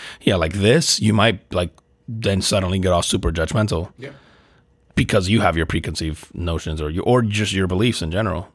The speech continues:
Speaker 1: which I think, yeah, I think for us, it's a lot, it's really hard for us to separate our personal beliefs and then not wanna impose that on people. And then just, yeah, you're right. I'd, I'd be ignorant to be like, "You sick motherfuckers." 'Cause I, to me, like, I'm of the, like, "Yo, everybody do whatever you want, man." Like,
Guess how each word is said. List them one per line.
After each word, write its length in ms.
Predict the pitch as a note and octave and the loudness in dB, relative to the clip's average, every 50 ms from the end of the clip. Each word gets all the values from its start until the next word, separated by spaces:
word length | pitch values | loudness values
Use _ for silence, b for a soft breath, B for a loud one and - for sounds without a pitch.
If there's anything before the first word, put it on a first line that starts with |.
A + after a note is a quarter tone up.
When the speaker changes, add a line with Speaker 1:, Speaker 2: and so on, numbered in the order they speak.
| _ | _
Speaker 1:
which 140 | - A#2+ - | -4 0 2
I 60 | C3 | 2
think, 240 | C3 C#3 E3+ C#3 C#3 | 2 2 2 2 4
yeah, 280 | D3 C#3+ C#3 C#3 C3+ C3 | 4 4 4 4 4 2
I 60 | C3+ | 2
think 160 | C#3 F3 D#3 | 2 0 0
for 160 | - - A2+ | 0 2 2
us, 160 | A2 A#2 A2+ - | 4 4 2 0
it's 140 | A2 - | -2 -2
a 40 | - | 0
lot, 220 | A2 A#2 B2 - - | 2 2 2 2 0
it's 160 | A2+ - - | -4 -4 0
really 220 | A2 C3 C#3+ C3+ | 0 2 2 2
hard 300 | A#2 - A2 A2 A#2 G2+ - | 0 2 2 2 2 0 0
for 100 | - G#2 | -2 -2
us 140 | G#2 - | -2 -2
to 60 | - A2 | -4 -4
separate 420 | - A#2+ G2 - G#2+ G2+ F#2+ F2 | -2 -2 -2 -2 -2 -2 0 0
our 240 | F2+ F#2+ G2+ G2+ G2 | 2 2 2 2 0
personal 440 | F#2 - - G#2+ G#2+ - B2 A#2 A#2+ | -4 -4 -4 -2 -2 0 0 0 0
beliefs 380 | A#2+ B2 B2+ C#3+ C#3+ D3 - B B B B B B - | 2 2 2 2 2 0 -2 B B B B B B -4
and 220 | - A2+ A2 G#2+ | -2 -2 0 0
then 180 | G#2 G#2 G2 G2 | 0 0 0 0
not 220 | G#2 G#2+ G2+ - | 0 0 0 2
wanna 180 | A#2 A2+ G#2+ G2+ | 2 2 2 2
impose 380 | F#2+ F#2 - B2 A2+ A#2 A2 | 0 0 2 2 2 2 2
that 120 | A2+ A#2 A#2+ | 2 2 2
on 120 | B2+ B2+ | 2 2
people. 520 | - C#3+ C#3+ C#3+ D3 C#3+ D3 D3 D3 - - - | 2 0 0 0 2 2 2 0 0 -4 -8 -8
And 200 | - G#2+ G#2+ G#2 | -6 -4 -2 -2
then 160 | G#2 G2 F#2+ | -2 -2 -2
just, 240 | F#2 F#2+ F#2 - B B B B B B B B B B B B - | -2 -2 -4 -4 B B B B B B B B B B B B -4
yeah, 220 | A#2 C#3+ D3 B2+ | -2 -2 0 -2
you're 140 | C#3+ E3 F#3+ | -2 -2 0
right. 160 | C#3+ D3 A#2+ - | 0 0 0 0
I'd, 140 | - A#2 - - | -2 -4 0 0
I'd 160 | B2 C#3+ D3+ | 2 2 2
be 160 | C#3+ E3+ D#3 C#3+ | 2 2 2 2
ignorant 400 | D3+ D3 D#3+ D#3+ E3 F3+ G3 - | 2 2 2 2 2 0 0 -2
to 100 | - C3 | -2 -2
be 140 | A#2 B2 | 0 0
like, 320 | A#2+ A#2 A2+ G#2+ G#2+ - - - _ | 2 2 2 2 0 -2 -6 -14 _
"You 140 | - A#2+ A2+ | -8 -6 -6
sick 240 | - - - A#2+ - | -4 -4 -4 -4 -4
motherfuckers." 520 | B2+ B2+ A#2+ A2+ - - B2 A#2 - B2+ - | -4 -4 -4 -4 -2 -2 -4 -4 -4 -4 -4
'Cause 180 | - B2+ A2 | -2 0 2
I, 160 | A#2+ A#2+ C3+ C#3+ B2+ A#2+ - - | 2 4 2 2 0 -4 -6 -4
to 120 | - C3+ | -2 0
me, 280 | A#2 A#2 C3+ E3+ E3 C3 | 2 2 2 2 4 2
like, 160 | A#2 A2+ G2+ | 2 2 2
I'm 260 | G#2+ B2 C#3+ C3 A#2 | 2 2 2 2 2
of 240 | A#2 G2+ A2+ G#2+ G2+ | 0 -2 -4 -4 -4
the, 160 | A2 A2+ G#2+ | -4 -4 -2
like, 220 | G#2 G#2 G2+ G2 A2 | -2 -2 -2 0 0
"Yo, 120 | C3 A#2 | 2 2
everybody 280 | G#2+ A#2 C3 D3 C#3+ C#3 | 2 2 2 2 2 2
do 80 | C3 B2+ | 0 0
whatever 200 | A#2+ A#2+ B2 B2 | 0 0 0 -2
you 40 | |
want, 180 | A#2+ B2 A#2 G#2 | -4 -4 -6 -8
man." 160 | F#2 F#2+ G2 - _ - | -10 -12 -14 -16 _ -10
Like, 160 | G2+ F#2 F2+ | -10 -10 -10